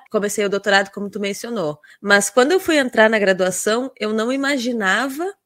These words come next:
o que que ia acontecer comigo, né? O que, o, por que esse curso e tudo que vinha <laughs> através do curso de francês eu nem podia supor. Eu entrei simplesmente porque o francês era muito bonito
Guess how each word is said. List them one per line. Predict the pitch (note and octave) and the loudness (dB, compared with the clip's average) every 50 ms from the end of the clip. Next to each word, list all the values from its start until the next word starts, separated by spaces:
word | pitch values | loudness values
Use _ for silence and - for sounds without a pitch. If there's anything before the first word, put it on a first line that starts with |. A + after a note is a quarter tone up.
| _ _ _ _ | _ _ _ _
o | A3 G#3+ | -10 -6
que | - C4 B3 | -4 -4 -4
que | B3+ - C#4+ C#4+ D4 | -2 0 2 2 2
ia | D4+ | 2
acontecer | D#4 D#4 D#4 D4+ D#4+ D#4 E4+ D#4+ - - - C4 B3+ | 0 0 -4 -6 -4 -4 -4 -4 -4 -2 -2 -2 -2
comigo, | B3 D4 C#4+ D4 C4 A3+ G#3+ F#3 F#3+ F#3+ | -2 -6 -6 -6 -4 -4 -4 -4 -4 -4
né? | F#3+ F#3+ F3+ F#3 F#3 | -2 -2 -2 0 0
O | F3+ F3 | -2 -2
que, | F3+ - G#3 G#3+ G3 - | -2 -4 -4 -4 -2 0
o, | - G#3 G#3+ G#3+ F#3+ - | 0 0 0 -2 -6 -4
por | - A3+ A3+ | -2 -2 -2
que | - - - B3 | -2 0 2 4
esse | C4+ D#4+ F4 - - C#4+ | 4 4 2 0 -2 -2
curso | - - - A3+ A#3 B3+ C#4+ C4+ - - - D#4 D#4+ D#4+ - _ _ | -2 -2 -2 -2 -2 -2 -4 -4 -6 -6 -6 -6 -6 -8 -10 _ _
e | A3+ A3 A3 G#3+ G#3+ G#3 G3+ G3+ G3+ G3 F#3+ F#3+ - - - F#3+ - | -2 -2 0 0 0 -2 -2 -4 -4 -4 -6 -8 -10 -14 -18 -10 -4
tudo | - D#4 C#4 F#4 E4 | -2 2 4 4 4
que | - D#4 D4 | 4 2 2
vinha | A3+ G#3 G3+ G3 C#4 D4+ F4 F#4+ F4 C#4+ A3 G3+ - - A3 - - | 2 0 0 2 2 4 4 4 4 6 4 4 4 2 -2 -8 -8
<laughs> | - - C#4 - | -8 -8 0 2
através | - - C4+ A#3+ A#3+ A3+ A3+ A#3 B3 A3 | 2 6 8 8 8 8 6 6 6 4
do | G#3+ A#3+ | 4 4
curso | A#3+ A#3+ A#3+ A#3 - A3+ | 4 2 2 2 0 0
de | G#3 A3+ | -2 -2
francês | - A3+ A3 G#3+ G#3+ - A3 A3 A#3 B3 | 0 2 2 2 2 2 2 2 2 2
eu | A3+ | 0
nem | A#3 A#3 C#4 D#4+ | -2 -4 -4 -6
podia | - - F4+ C#4+ A#3 C#4+ D4+ D#4+ E4 | -4 -2 -2 0 0 2 0 0 0
supor. | - - G4+ G4+ G#4 - D4 B3 G3+ F3+ F3+ - - - - - - _ | -2 -4 -4 -4 -2 0 2 2 2 2 0 -4 -14 -20 -20 -20 -18 _
Eu | - G#3+ A3+ | 2 4 4
entrei | A3+ A3+ B3+ A#3+ C4 | 4 6 4 4 2
simplesmente | - D4 B3+ D#4+ D#4 D4 D4+ D4 C4+ C#4 C4+ - | 2 -2 -6 -4 -4 -4 -4 -4 -4 -6 -6 -10
porque | - D4 D4 - | -12 -12 -12 -10
o | D#4+ | -12
francês | - - D#4 E4 D4+ - - A#3 A#3 A#3+ B3 | -10 -6 -6 -6 -6 -4 -4 -2 -2 0 0
era | D4 D4+ F4 G4 G4+ G4+ F4 | 0 0 0 -2 -2 -2 -2
muito | C4 A3+ A3 A3 - | -2 -2 -4 -4 -4
bonito | G3 A#3+ B3 A3+ G#3+ G#3+ A3+ A#3 _ - E4 | -2 -2 0 0 0 0 0 -2 _ -8 -12